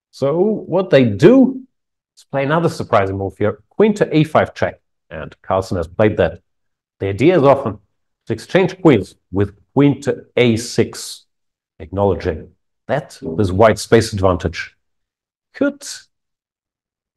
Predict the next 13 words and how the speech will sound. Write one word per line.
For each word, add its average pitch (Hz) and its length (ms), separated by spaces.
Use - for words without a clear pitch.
hmm, 123 280
help 139 300
a 113 60
future 131 380
potential 104 500
attack. - 420
And 80 320
with 127 120
the 139 60
queens 143 280
off 131 160
the 120 60
board, 98 320